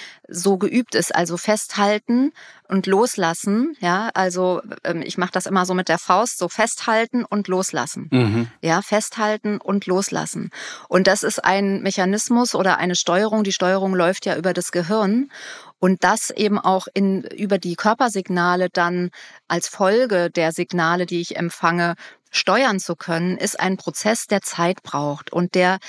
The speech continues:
Speaker 1: wenn zu viel Druck da reinkommt, eben gestört wird.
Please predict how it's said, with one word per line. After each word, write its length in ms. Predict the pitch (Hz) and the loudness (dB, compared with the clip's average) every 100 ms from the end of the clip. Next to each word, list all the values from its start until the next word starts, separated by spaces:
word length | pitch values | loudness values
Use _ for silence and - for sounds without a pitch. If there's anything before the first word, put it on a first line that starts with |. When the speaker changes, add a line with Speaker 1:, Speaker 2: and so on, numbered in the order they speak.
| - - | -18 -10
Speaker 1:
wenn 320 | 165 190 226 - | -2 0 0 -2
zu 160 | - | -6
viel 260 | 196 220 196 | -4 -4 -4
Druck 340 | 165 208 - | 0 -2 -2
da 140 | - 175 | -2 2
reinkommt, 880 | 175 233 320 - 170 151 151 151 - - - _ - | 2 2 0 -2 -6 -6 -6 -12 -16 -20 -20 _ 0
eben 280 | 208 220 214 | 2 4 2
gestört 520 | 196 - 175 180 - | 0 2 0 0 -6
wird. 360 | 156 147 - | -10 -8 -12